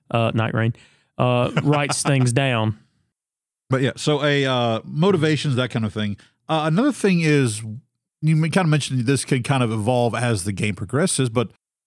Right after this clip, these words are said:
Speaker 2: what is your character's personality? Like, are they, they standoffish? Are they very, you know, uh, more like, le-, they don't wanna, uh, they don't like confrontations? Are they the ones that, you know, they wanna be the face of the group, that kind of stuff?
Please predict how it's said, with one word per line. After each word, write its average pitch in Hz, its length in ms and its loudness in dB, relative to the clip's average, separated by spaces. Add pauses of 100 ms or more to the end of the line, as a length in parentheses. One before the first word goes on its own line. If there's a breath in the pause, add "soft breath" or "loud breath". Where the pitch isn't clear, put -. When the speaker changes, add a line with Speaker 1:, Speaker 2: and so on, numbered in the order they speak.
(220)
Speaker 2:
what 233 140 2
is 254 60 2
your 254 100 4
character's 190 380 0
personality? 127 680 0
Like, 95 340 -4
are 110 160 0
they, 98 280 -2
they 90 120 -8
standoffish? 135 960 -2
Are 101 260 0
they 92 140 -2
very, 95 400 -2
you 90 200 -4
know, 90 380 -4 (440 soft breath)
uh, 107 260 0
more 131 320 2
like, 113 320 -2
le-, 117 220 -2
they 127 160 0
don't 139 140 0
wanna, 123 300 2
uh, 101 440 -2 (100)
they 113 100 -4
don't 110 140 -4
like 104 180 -4
confrontations? 165 960 0
Are 98 100 -4
they 98 100 -4
the 104 100 -4
ones 104 200 0
that, 104 80 -2
you 95 60 -8
know, 98 300 -2 (300 loud breath)
they 117 100 0
wanna 117 140 2
be 110 80 0
the 85 80 -4
face - 420 0
of 131 60 -10
the 127 60 0
group, 117 280 -2
that 113 160 -2
kind 104 180 -2
of 95 80 -2
stuff? 98 320 -4